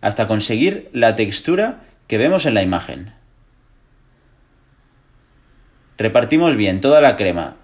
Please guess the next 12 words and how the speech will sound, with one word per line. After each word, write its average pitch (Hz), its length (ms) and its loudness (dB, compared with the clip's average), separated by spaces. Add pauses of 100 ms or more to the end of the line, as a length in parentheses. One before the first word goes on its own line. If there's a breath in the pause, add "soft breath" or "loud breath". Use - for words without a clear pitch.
(400)
en 104 120 -2
el 92 120 0
molde 196 460 2
y 131 100 0
refrigeramos 120 680 0
durante 110 340 0
tres 120 240 -2
horas. 110 460 -6 (1700 soft breath)
Y 107 60 -8
pasado 143 280 4
este 160 180 -2
tiempo, 190 720 -2